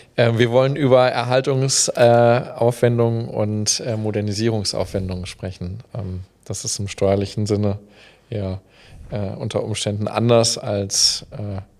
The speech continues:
für jemanden, der einfach das, äh, Gebäude baulich angeht.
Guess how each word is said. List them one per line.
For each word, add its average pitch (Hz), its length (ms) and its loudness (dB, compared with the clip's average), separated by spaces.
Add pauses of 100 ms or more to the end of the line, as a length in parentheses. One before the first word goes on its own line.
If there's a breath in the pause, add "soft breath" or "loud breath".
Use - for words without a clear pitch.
für - 180 -10
jemanden, 101 440 -4
der 98 200 -6
einfach 101 440 -8
das, - 460 -4
äh, 107 300 -6 (200)
Gebäude 110 340 6
baulich 110 480 4
angeht. 98 480 -4